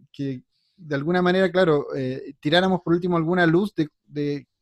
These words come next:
de si esto instruccional funciona, no funciona, cuál es carente, cu-, cómo sería el modelo, hacia dónde iría, más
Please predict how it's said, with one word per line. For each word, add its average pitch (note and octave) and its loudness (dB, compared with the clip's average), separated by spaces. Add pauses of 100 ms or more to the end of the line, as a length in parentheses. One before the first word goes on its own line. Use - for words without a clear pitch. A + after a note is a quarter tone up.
(140)
de C#3 -10
si D3 -4
esto F3 2
instruccional E3 -2
funciona, D#3 -2
no E3 0
funciona, E3+ -4
cuál D3 -6 (400)
es D3 -8
carente, D#3+ -2
cu-, - -12
cómo D#3+ -4
sería D#3+ -2
el E3 0
modelo, D#3 0
hacia C#3 -6
dónde D3+ -2
iría, D3 -2
más C#3 -6